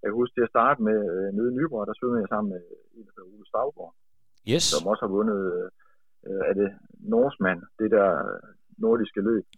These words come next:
Speaker 2: Ja,
Speaker 1: Det der
Speaker 2: det, det er
Speaker 1: ekstreme
Speaker 2: fuldstændig rigtigt. Jeg tror, han vandt i ti eller sådan noget.
Speaker 1: Sådan. Ja. Øhm, og det,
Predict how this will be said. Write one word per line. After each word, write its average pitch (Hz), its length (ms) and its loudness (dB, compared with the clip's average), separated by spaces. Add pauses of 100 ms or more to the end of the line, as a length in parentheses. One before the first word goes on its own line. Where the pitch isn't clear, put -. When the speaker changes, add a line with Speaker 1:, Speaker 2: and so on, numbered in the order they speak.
(260)
Speaker 2:
Ja, 139 60 2
Speaker 1:
Det 180 80 4
der - 0 -
Speaker 2:
det, 208 80 4
det 185 80 2
er 190 40 -2
Speaker 1:
ekstreme 165 300 4
Speaker 2:
fuldstændig 160 240 0
rigtigt. 151 140 -2
Jeg - 60 -6
tror, 143 140 0
han 135 120 2
vandt 139 180 0
i - 20 -2 (200)
ti 208 80 2 (100)
eller 107 140 0
sådan 135 100 -4
noget. 143 120 -6 (100)
Speaker 1:
Sådan. 95 200 -2 (800)
Ja. 127 80 6 (540)
Øhm, 92 720 2 (680)
og - 60 -4 (560)
det, 131 100 6